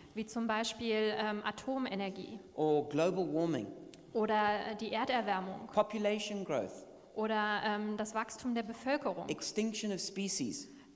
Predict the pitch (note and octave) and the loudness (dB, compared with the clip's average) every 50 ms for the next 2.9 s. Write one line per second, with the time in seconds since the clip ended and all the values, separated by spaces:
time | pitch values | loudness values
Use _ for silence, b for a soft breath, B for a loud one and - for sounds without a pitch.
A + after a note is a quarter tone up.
0 | - - - A3+ G#3+ G#3+ G#3+ - C3+ A#2 - G#3+ A3+ B3 - - B3 A#3+ A#3+ B3 | -18 -8 -4 -4 -2 -2 -2 -4 -4 -2 0 0 0 0 0 0 0 0 2 0
1 | A#3 A#3 A#3 A#3 A#3 - - A3+ A3 G#3+ A3 A3 G#3+ G#3+ - G3+ G#3 G#3 G3+ G#3 | 0 0 0 -2 -4 -2 -2 0 0 0 0 -2 -2 -2 -2 -2 -2 -2 -4 -4
2 | G#3 G3+ G3+ G3+ - - - - G3+ A3+ C4+ C4+ - - E3+ E3+ F#3+ F#3+ | -4 -6 -6 -6 -8 -10 -6 -6 -2 -2 -2 -4 -4 -6 -10 -8 -8 -10